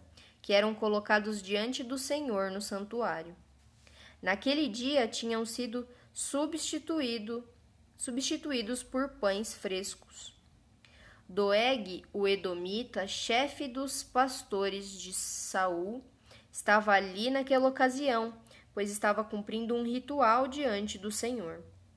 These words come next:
Davi perguntou a Aimeleque, "Você tem uma lança ou espada?"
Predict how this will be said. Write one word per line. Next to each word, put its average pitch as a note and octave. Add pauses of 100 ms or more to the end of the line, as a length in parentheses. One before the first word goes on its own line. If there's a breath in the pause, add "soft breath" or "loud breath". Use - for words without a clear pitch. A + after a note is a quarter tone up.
(220)
Davi G3+
perguntou A#3
a A#3
Aimeleque, A#3 (560 loud breath)
"Você A3
tem D#4
uma A#3
lança G#3+
ou F#3+
espada?" G#3+